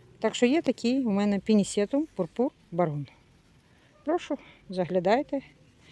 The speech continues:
до мене. Буду показувати вам свої рослинки. Буду вам розказувати, що я роблю. А так мені цікаво. Я тепер,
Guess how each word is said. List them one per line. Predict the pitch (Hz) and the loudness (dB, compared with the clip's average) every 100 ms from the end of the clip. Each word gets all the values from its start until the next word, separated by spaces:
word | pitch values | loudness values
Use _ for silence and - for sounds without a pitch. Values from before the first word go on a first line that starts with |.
| - - - | -20 -20 -10
до | 226 | -2
мене. | 233 240 226 214 - - | 2 2 0 -2 -10 -12
Буду | 247 214 | -4 -4
показувати | 185 175 160 165 175 | -2 -4 -4 -4 -4
вам | 165 | -6
свої | - 180 165 | -6 -6 -6
рослинки. | 160 220 277 311 269 - _ - - - - | -6 -2 -2 -2 -6 -8 _ -20 -20 -14 0
Буду | 285 | 4
вам | 220 | 4
розказувати, | 180 - 185 160 160 | 2 -2 -4 -4 -6
що | 196 | -4
я | 165 | -2
роблю. | 170 262 311 349 - _ _ _ - - - _ | 0 2 2 -2 -4 _ _ _ -20 -20 -20 _
А | 185 | -4
так | 196 175 | -2 0
мені | 185 | 0
цікаво. | - 190 240 247 | -2 -2 0 0
Я | 185 | -2
тепер, | 190 - | -4 -4